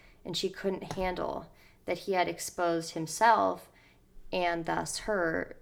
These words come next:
to potential criticism. So it tells you something about potentially how she views herself. You know, sh-,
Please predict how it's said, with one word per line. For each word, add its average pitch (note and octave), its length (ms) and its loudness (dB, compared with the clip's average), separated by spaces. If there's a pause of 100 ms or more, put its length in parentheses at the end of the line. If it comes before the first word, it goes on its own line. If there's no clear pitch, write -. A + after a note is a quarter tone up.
(120)
to E3+ 260 -6
potential E3 380 -8
criticism. - 640 -4 (180)
So E3 240 2
it G3 120 -4
tells C4 260 2
you B3 80 0
something G3 540 0
about E3 580 0 (880)
potentially F#3 480 -2
how F3 140 2
she F3 180 -2
views E3 560 -4
herself. - 540 0 (200)
You F3+ 140 2
know, E3+ 160 6
sh-, - 180 -6